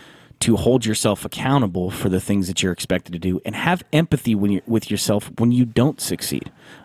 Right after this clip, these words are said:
Understand what your shortcomings are and work on, uh, taking those shortcomings or those, or those pitfalls and turning them into strengths, t-, taking those weaknesses and turning them into strengths.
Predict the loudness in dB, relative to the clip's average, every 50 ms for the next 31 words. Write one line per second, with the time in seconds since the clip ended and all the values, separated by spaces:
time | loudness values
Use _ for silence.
0 | _ _ _ 2 4 6 6 4 4 2 2 2 4 4 4 4 2 2 0 -2
1 | -6 -14 -20 -20 -14 -4 2 4 4 4 4 2 2 2 2 4 2 2 2 0
2 | 0 0 2 2 2 2 2 0 0 2 2 2 0 0 0 2 2 4 4 2
3 | 0 -2 -2 0 2 2 2 0 -4 -8 -14 -20 _ _ _ _ _ _ _ -2
4 | 0 0 0 0 -2 -2 -2 0 0 2 2 2 2 4 4 2 2 2 2 0
5 | 0 0 0 0 0 2 0 2 2 2 2 2 2 2 0 0 -4 -6 -4 -2
6 | 0 2 2 2 0 -2 -6 -12 -10 _ -2 0 0 0 0 0 0 0 2 0
7 | -2 -4 -8 -10 -8 -6 -2 -2 0 0 0 -2 -2 -2 0 0 2 2 0 0
8 | -2 -2 -2 -2 -4 -4 -4 -6 -6 -10 -12 -14 -12 -8 -6 -4 -4 -4 -4 -4
9 | -4 -2 0 -2 0 0 -2 -2 -2 -4 -4 -6 -6 -6 -6 -8 -8 -6 -6 -6
10 | -6 -8 -10 -10 -12 -12 -10 -10 -10 -10 -12 -16